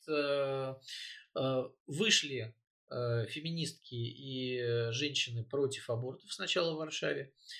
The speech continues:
потом вышли фермеры, потом, э, вышли леваки уже всех мастей, которые врываются в католические церкви во время служб,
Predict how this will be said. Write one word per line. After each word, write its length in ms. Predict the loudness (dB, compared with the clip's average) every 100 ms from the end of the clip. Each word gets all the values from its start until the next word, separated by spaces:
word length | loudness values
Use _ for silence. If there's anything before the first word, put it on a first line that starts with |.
| -16 -2
потом 320 | 2 4 2
вышли 300 | 2 0 -4
фермеры, 580 | -6 -4 -2 -2 -6 -8 _ -20 -20 -4
потом, 440 | 0 2 2 0 -4
э, 340 | -4 -2 -2
вышли 320 | -4 -2 -2 -2
леваки 580 | -4 0 0 -2 -6 -4
уже 420 | -4 -4 -4 -4
всех 260 | -2 -4 -4
мастей, 380 | -8 -4 -2
которые 460 | -2 -2 -2 -2 -2
врываются 920 | 0 0 0 0 0 -4 -6 -6 -6
в 180 | -8 -10
католические 580 | -6 -2 0 0 -4 -4
церкви 320 | -2 -2 -2
во 140 | -2 -2
время 240 | -2 -2
служб, 420 | -6 -4 -6 -8